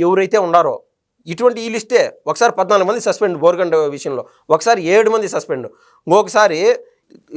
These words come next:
ఐపీఎస్ అధికారులు అండి, సీనియర్ ఐపీఎస్ అధికారులు విశాల్ గున్ని కావచ్చు, తా-, కాంతి రాణా టాటా కావచ్చు, ఈ జత్వాని, జిత్వాని, జిందాలు ఈ మాదిరి ఏది ఒక కడప యాసలోనో ఒక రాయలసీమ యాసలోనో ఆడ మనిషి ఒక ఆడబిడ్డ గురించే కదా ఆయన అంతగా పచ్చిగా మాట్లాడుతుంది. జత్వానినో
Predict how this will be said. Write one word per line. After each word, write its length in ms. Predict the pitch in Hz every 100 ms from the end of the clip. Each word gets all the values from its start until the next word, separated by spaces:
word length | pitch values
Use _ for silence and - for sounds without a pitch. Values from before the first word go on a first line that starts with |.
| 143 151
ఐపీఎస్ 260 | 226 262 233
అధికారులు 280 | 190 180 151
అండి, 120 | 139 156 -
సీనియర్ 360 | 190 214 175 - -
ఐపీఎస్ 240 | 151 190 175
అధికారులు 340 | 147 143 123 113 131
విశాల్ 220 | - 165 160
గున్ని 160 | 156 151
కావచ్చు, 200 | 147 - 165
తా-, 220 | 160 156 131
కాంతి 200 | 156 170 165
రాణా 160 | 160 143
టాటా 160 | 143 135
కావచ్చు, 220 | 123 123 113 _ _ 170
ఈ 40 | 185 202 196 147
జత్వాని, 440 | 175 185 214 214 202
జిత్వాని, 380 | 190 196 196 196 196 170 165
జిందాలు 400 | 196 196 190 196 - _ _ 165 202
ఈ 20 | 226
మాదిరి 300 | 233 226 160 175
ఏది 120 | 185
ఒక 180 | 160 135 -
కడప 220 | 170 202
యాసలోనో 360 | 190 180 175 196
ఒక 60 | 180 160
రాయలసీమ 340 | 190 202 180 160
యాసలోనో 340 | 147 147 160 233 - _ _ -
ఆడ 160 | 196 233 233
మనిషి 220 | 220 233 208
ఒక 100 | 156
ఆడబిడ్డ 360 | 160 202 208 208
గురించే 260 | 208 190 214
కదా 140 | 214 214
ఆయన 140 | 196 180
అంతగా 300 | 175 202 196
పచ్చిగా 260 | 190 196 214 190
మాట్లాడుతుంది. 460 | 185 170 170 180 220 - _ -
జత్వానినో 480 | 170 202 208 202